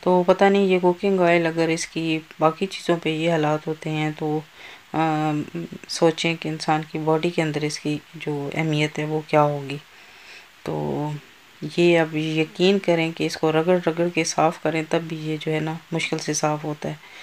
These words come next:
तो जितने भी दराज हैं उनके ऊपर भी और आगे पीछे जहाँ जहाँ ये, अ, इसकी जो, अब आप यही कह सकते हैं कि स्टीम है कि वो खाना बनाते हुए जो steam इसकी निकलती है कुकिंग ऑयल की, तो वही आगे पीछे जाके चिपकती है तो वो उतरती नहीं है।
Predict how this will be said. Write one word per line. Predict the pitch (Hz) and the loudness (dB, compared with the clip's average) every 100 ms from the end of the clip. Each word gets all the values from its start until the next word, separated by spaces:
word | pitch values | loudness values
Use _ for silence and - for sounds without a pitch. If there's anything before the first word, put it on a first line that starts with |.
| - - - - | -18 -20 -20 -4
तो | 165 165 165 | 2 2 4
जितने | 160 156 170 | 0 2 0
भी | 160 | 0
दराज | 156 156 156 160 156 | 0 4 4 2 -2
हैं | 156 | -4
उनके | 165 160 165 | -4 -4 -6
ऊपर | 156 156 | -4 -4
भी | 151 156 156 | -2 -4 -2
और | 156 160 - | -2 -4 -2
आगे | 160 160 | -2 -2
पीछे | 160 156 - 160 156 | -6 -8 -4 -4 -2
जहाँ | 151 156 156 | -2 0 0
जहाँ | 156 156 | 0 0
ये, | 156 160 160 156 - - - - | 0 0 -2 -4 -16 -18 -16 -4
अ, | 156 156 151 151 - | 0 0 0 -4 -4
इसकी | 151 - 156 | -6 -4 -4
जो, | 151 147 160 156 - - | 0 0 0 -8 -14 -4
अब | 156 165 | 2 4
आप | 160 - | 2 0
यही | 160 175 | 2 2
कह | 170 165 | 4 2
सकते | 160 151 156 | 2 -6 -8
हैं | 147 | -6
कि | 156 | -6
स्टीम | - 165 170 | -4 0 0
है | 156 156 - - - - - 160 | 0 -4 -14 -20 -20 -20 -8 -6
कि | |
वो | 160 165 160 160 - | -2 -2 -4 -6 -2
खाना | 160 160 | 2 2
बनाते | 160 156 151 156 | 2 2 0 -2
हुए | 156 156 | -2 -2
जो | 151 | -2
steam | 151 - 156 170 | -4 0 2 2
इसकी | 160 147 | 0 -2
निकलती | 147 143 147 - 160 | -2 -2 -4 -2 0
है | 151 | -2
कुकिंग | 151 160 170 170 | 0 0 4 4
ऑयल | 151 160 | 2 0
की, | - 160 - - - - - - | -4 -14 -16 -18 -18 -20 -12 -4
तो | |
वही | 156 156 175 196 | -4 4 6 6
आगे | 170 165 165 | 6 4 -2
पीछे | 160 160 | -4 -2
जाके | 156 151 156 | 2 2 2
चिपकती | 156 151 - - - - 160 | -4 -4 -6 -10 -10 -4 -2
है | |
तो | - - | -2 -4
वो | - 147 156 147 139 | -6 -6 -6 -4 -4
उतरती | - 156 - 196 165 | -2 -2 0 2 2
नहीं | 143 139 | 0 -2
है। | 151 - | -6 -10